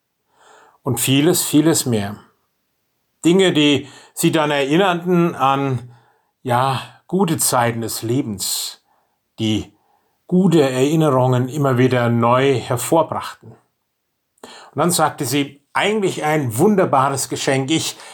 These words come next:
konnte selbst mit ihm ein Stück weit leben lernen und in schwierigen Zeiten mich erinnern. Und das hat mich immer wieder gestärkt und mir immer wieder Freude bereitet."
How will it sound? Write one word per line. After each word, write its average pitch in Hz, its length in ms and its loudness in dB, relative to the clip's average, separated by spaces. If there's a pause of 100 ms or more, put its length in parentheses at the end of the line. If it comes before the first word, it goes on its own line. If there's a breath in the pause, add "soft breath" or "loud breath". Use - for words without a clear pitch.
(140 loud breath)
konnte 143 260 0
selbst 165 420 0
mit 151 180 -6
ihm 151 380 0 (320 loud breath)
ein 139 120 -6
Stück 170 320 -2
weit 147 240 0
leben 165 400 2
lernen 151 500 0
und 135 140 -2
in 131 140 -4
schwierigen 147 680 0
Zeiten 143 600 0
mich 131 180 -4
erinnern. 135 520 -2
Und 120 180 -4
das 117 220 -2
hat - 220 -4
mich - 320 -6 (460 loud breath)
immer 151 320 2
wieder 131 500 0 (160)
gestärkt 123 800 -2
und 113 160 -10
mir 123 160 -4
immer 123 300 0
wieder 123 400 -2
Freude 107 560 -2
bereitet." 87 760 -10